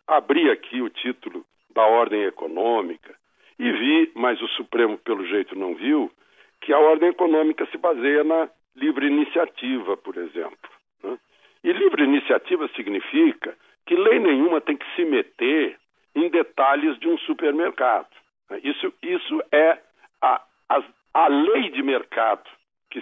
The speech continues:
se mete, né? A lei de mercado que interfere. O supermercado não põe empacotador, né? O cliente pode deixar de ir lá porque não tem empacotador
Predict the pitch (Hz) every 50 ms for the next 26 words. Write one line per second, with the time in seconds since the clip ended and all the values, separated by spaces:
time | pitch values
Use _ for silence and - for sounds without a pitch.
0 | - - 113 98 90 101 95 - - - - - - _ _ _ _ - 92 92
1 | 110 127 143 151 180 214 214 160 165 160 143 123 - - 131 120 - - - 123
2 | 104 - - 104 - - - - 87 - - _ _ _ _ _ _ _ _ _
3 | _ - 190 175 175 165 160 - - 170 160 - 202 185 180 170 139 - - 110
4 | 101 90 95 120 160 208 208 190 - - 139 139 123 113 - - 101 - - -
5 | 95 - - 101 101 - 147 170 165 135 - - _ _ _ _ _ _ _ -
6 | 120 123 113 - _ - - 330 - - - - 170 156 160 - - - - -
7 | - 135 131 110 95 - - - _ _ _ _ _ _ - 196 202 - - -
8 | 156 139 131 123 120 117 143 165 170 165 156 151 220 - - - - - - 131
9 | 117 117 113 104 - 123 113 107 101 - - 98 - - 107 98 - 156 165 160
10 | 175 185 -